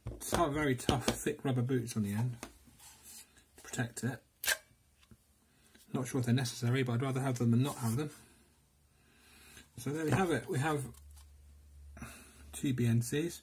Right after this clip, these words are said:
rather dirty looking B N Cs by the looks of it. By the looks of it, what's that on there? Some sort of crustiness on the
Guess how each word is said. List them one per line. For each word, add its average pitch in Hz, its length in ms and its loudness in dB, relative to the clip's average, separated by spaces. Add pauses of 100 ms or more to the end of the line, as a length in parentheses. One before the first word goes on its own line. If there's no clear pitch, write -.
(1500)
rather 120 260 0 (800)
dirty 143 320 -6
looking 120 220 0
B 120 160 4
N 120 120 6
Cs 127 220 -2
by 127 120 -6
the 123 80 0
looks - 160 -10
of - 40 -20
it. - 60 -20 (840)
By 131 60 -4
the 127 80 -2
looks - 160 -12
of 127 80 0
it, 156 160 -6 (400)
what's - 180 -12
that 135 120 -10
on 120 180 2
there? 110 260 2 (1600)
Some 165 100 -8
sort 135 140 -8
of 131 80 -8
crustiness 123 600 -2
on 127 140 2
the 120 120 4